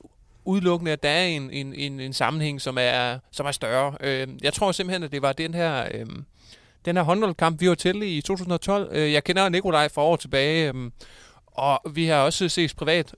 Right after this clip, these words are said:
øh, og har mange af de samme politiske holdninger og gode venner, ikke? Øh,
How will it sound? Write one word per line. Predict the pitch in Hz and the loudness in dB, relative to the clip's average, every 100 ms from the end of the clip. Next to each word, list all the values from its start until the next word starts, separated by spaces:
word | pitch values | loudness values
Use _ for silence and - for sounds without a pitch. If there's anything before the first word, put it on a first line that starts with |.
| - | -2
øh, | 139 131 127 123 - | -2 -2 -8 -14 -6
og | 117 95 - | -2 -2 -2
har | 151 139 | -2 -2
mange | 127 151 | -2 -2
af | 160 | -4
de | 123 | -2
samme | 127 147 | -4 -2
politiske | 151 170 - | -4 -4 -4
holdninger | 131 135 185 175 | 0 0 0 2
og | 139 123 | 2 2
gode | 160 165 | 2 2
venner, | 151 160 170 | 0 0 -2
ikke? | 165 - | -4 -4
Øh, | 139 | -4